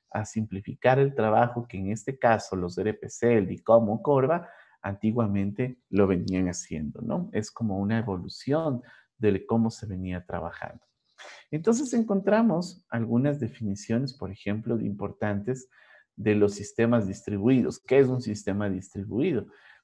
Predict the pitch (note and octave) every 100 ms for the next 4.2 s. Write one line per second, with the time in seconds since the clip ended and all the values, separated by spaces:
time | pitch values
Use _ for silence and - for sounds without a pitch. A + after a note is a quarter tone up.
0 | _ E2 F2+ G2 A#2+ A#2+ A2+ G#2 - C#3
1 | C#3 G#2 G2 G2+ G2+ F#2 - - F#2 G2
2 | G#2 G#2 G#2+ - F3+ F3 D3 B2+ C3 G#2
3 | F#2+ F2+ G#2 G#2 G#2 G#2 G2 G#2+ C3 E3+
4 | G3